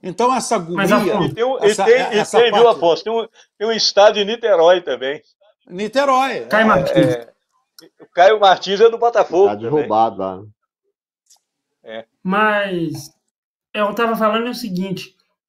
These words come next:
Speaker 2: que o problema do Bo-, o problema do Botafogo, que assolou o Botafogo, que acabou com o Botafogo, foi as más administrações. O Botafogo não tem um presidente,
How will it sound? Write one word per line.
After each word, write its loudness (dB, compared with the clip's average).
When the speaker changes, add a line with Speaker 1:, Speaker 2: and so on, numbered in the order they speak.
Speaker 2:
que -4
o 0
problema -2
do -4
Bo-, -2
o -8
problema -4
do -10
Botafogo, -8
que 0
assolou 0
o -4
Botafogo, -8
que -6
acabou -2
com -10
o -6
Botafogo, -4
foi -2
as -2
más -2
administrações. -6
O -6
Botafogo -2
não -6
tem -8
um -8
presidente, -6